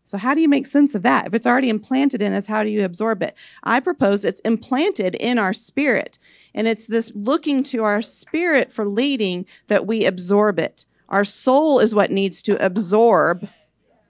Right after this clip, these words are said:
this, what the spirit holds and has access to.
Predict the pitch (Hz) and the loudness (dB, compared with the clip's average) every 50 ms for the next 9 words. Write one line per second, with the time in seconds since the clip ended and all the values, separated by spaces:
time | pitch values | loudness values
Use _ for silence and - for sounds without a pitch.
0 | _ - - - 185 208 214 - - - - - 185 202 220 214 220 - - - | _ -20 -16 -6 -2 -2 0 0 -2 -4 -6 -4 0 0 0 0 0 -2 -4 -4
1 | - - - 247 247 247 226 190 - 185 - 214 202 196 175 165 160 160 - 185 | -6 -6 -4 -2 0 2 2 0 -2 -2 -4 -2 0 0 0 0 -2 -4 -6 -8
2 | 202 202 180 180 - - 185 196 - - - 170 175 170 - - - 175 170 170 | -6 -6 -6 -6 -6 -6 -6 -6 -6 -6 -6 -6 -6 -8 -10 -10 -8 -6 -6 -6
3 | 165 | -8